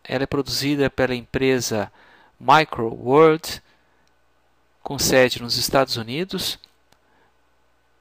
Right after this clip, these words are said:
em Nova Jersey. Esta empresa iniciou as suas atividades em mil novecentos e noventa e três.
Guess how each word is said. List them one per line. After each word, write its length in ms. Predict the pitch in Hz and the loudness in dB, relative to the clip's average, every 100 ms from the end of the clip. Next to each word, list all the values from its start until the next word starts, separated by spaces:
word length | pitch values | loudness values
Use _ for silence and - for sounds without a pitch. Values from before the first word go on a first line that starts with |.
| _ _ _ _ _ - | _ _ _ _ _ -6
em 380 | 131 131 131 | -4 -4 -6
Nova 340 | 127 123 151 151 | -8 0 2 2
Jersey. 520 | 120 104 - - - _ _ _ _ _ _ _ _ _ _ _ - - - - - _ _ - | 2 0 -2 -8 -10 _ _ _ _ _ _ _ _ _ _ _ -20 -20 -20 -20 -20 _ _ -6
Esta 220 | 135 143 | -4 -4
empresa 440 | 131 151 180 170 | 0 2 2 2
iniciou 440 | 147 135 - 151 147 | -4 -6 -6 -2 -2
as 80 | |
suas 200 | - 131 | -2 -4
atividades 720 | 127 - 117 - 131 135 127 120 | -6 -6 -8 0 2 2 -2 -8
em 140 | 113 | -8
mil 260 | 113 175 208 | -8 -8 -4
novecentos 560 | 175 - - 139 - | -6 -4 -4 -4 -6
e 60 | 131 | -8
noventa 320 | - 123 127 | -6 -6 -8
e 80 | 127 | -4
três. 540 | - 95 - - - | -4 -4 -8 -10 -12